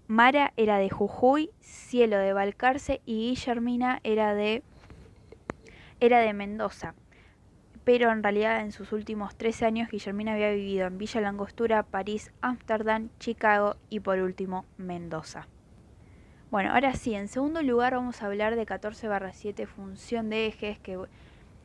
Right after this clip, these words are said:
acá va a haber más protagonistas, las chicas ya se hicieron amigas, son casi como hermanas, pero,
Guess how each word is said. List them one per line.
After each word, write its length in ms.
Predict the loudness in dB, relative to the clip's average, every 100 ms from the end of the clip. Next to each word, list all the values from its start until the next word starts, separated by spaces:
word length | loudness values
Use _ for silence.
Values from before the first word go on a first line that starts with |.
| 0
acá 400 | 4 6 6 4 0 _ -20 -20 -20 -20 -10 2
va 60 | 6
a 20 |
haber 240 | 6 4
más 360 | 2 -2 -4 -4
protagonistas, 920 | -10 -8 -6 -4 -6 -8 -8 -8 -8
las 180 | -12 -8
chicas 320 | -6 -4 0
ya 200 | 0 0
se 180 | -6 -8
hicieron 540 | -8 -4 -2 -2 -2
amigas, 760 | -4 -4 -4 -2 0 0 -2 -10 -20 -20 -20
son 340 | -6 -2 -2 0
casi 320 | -2 0 -2
como 340 | -2 -6 -8 -10 -4
hermanas, 880 | -2 0 -2 -2 -2 -2 -4 -6 -14 -20 -20 -20 -20 -20 -14 -6
pero, 340 | 0 2 2